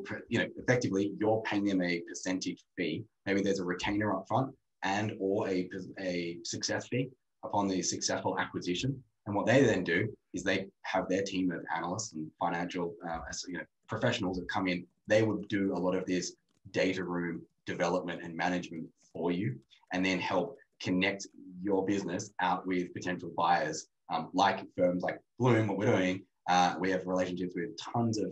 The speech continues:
of investment banks and various brokers, um, representing, you know, other software or technology founders. So that's one avenue. The second avenue is if you are just going to go direct, let's say, you know, someone from our team reaches out and says, "Hey, let's have a chat."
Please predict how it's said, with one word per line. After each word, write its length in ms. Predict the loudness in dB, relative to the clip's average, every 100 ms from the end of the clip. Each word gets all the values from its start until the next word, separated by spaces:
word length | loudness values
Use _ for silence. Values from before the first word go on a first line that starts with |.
| -4
of 100 | -6
investment 440 | -4 -4 -4 -6 0
banks 320 | 2 2 0
and 100 | -2
various 320 | 0 0 0 0
brokers, 480 | 0 0 -2 -4 -10 _ _
um, 220 | -4 -4
representing, 680 | -2 -2 0 0 2 2 -2 -8 _ _
you 80 | -4
know, 60 |
other 320 | -2 0 0 -4
software 540 | -8 -4 -2 0 0 0
or 80 | -2
technology 580 | -4 -6 -4 -4 -6 -4
founders. 420 | -2 -2 -4 -6
So 60 | -2
that's 180 | 0 0
one 180 | 0 0
avenue. 420 | 0 -2 -4 -6 -12 -8
The 60 | -2
second 340 | 6 6 8
avenue 300 | 6 4 2
is 120 | 0 2
if 160 | 0 4
you 200 | 4 4
are 120 | 2
just 160 | 0 0
going 120 | -2
to 80 | 2
go 120 | 0
direct, 380 | 0 2 2 2
let's 180 | -4 2
say, 300 | 2 2 -2 _ _
you 120 | -4
know, 60 | -4 -4
someone 240 | -2 0
from 100 | 4
our 160 | 8 8
team 320 | 8 8 6
reaches 300 | 6 4 6
out 220 | 8 8 6
and 100 | 0
says, 140 | 0
"Hey, 180 | 2 2
let's 160 | 2
have 100 | 0
a 60 | -2
chat." 340 | 4 6 6